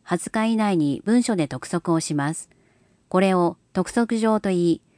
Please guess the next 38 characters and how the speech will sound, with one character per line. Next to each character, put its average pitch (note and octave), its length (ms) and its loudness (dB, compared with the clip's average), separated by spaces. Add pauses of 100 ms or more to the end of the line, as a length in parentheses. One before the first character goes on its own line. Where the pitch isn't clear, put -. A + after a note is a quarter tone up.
(260)
文 B3 160 6
書 B3 120 0
で G3+ 120 2
送 F#3 160 -2
ら A3+ 100 0
な A#3 120 0
け A#3 100 -2
れ A3+ 80 0
ば F3+ 120 2
な E3 100 2
ら G3+ 120 0
な A3 140 0
い G3 60 -2
こ F#3 120 -4
と G#3 100 -4
と F#3 120 -2
な E3+ 100 0
っ F3 40 -2
て - 120 -6
い C3+ 140 -2
ま C3+ 180 -4
す。 - 160 -14 (1500)
丸 F3 220 2
二、 E3 260 2 (460)
督 G3 180 -2
促 B3 240 0
状 A#3 240 2
の G#3+ 120 0
発 G3+ 240 -4
送 F3 400 0 (180)
か E3 120 -4
ら D#3 240 -2 (160)
差 - 140 -6
し G3 160 -4
押 G3 140 -2
さ F3 160 -2
え E3 80 -2
等。 D3+ 400 -4